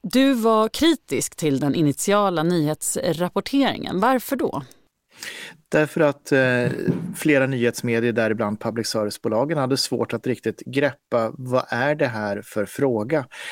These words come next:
Speaker 2: Eh, där man initialt, menar jag då, mest hanterade det som en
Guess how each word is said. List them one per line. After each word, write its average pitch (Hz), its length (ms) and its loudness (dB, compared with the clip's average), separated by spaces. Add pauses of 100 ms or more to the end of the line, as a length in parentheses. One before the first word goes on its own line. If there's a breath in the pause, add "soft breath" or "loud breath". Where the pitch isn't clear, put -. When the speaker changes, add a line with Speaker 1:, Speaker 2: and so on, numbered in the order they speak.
(280 loud breath)
Speaker 2:
Eh, 113 140 0
där 113 160 0
man 110 280 -2 (160)
initialt, 151 920 2 (100)
menar 110 240 -2
jag 104 180 0
då, 104 260 -2 (140)
mest 123 480 -4
hanterade 110 500 -2
det 110 80 -2
som 107 220 -6
en 107 100 -4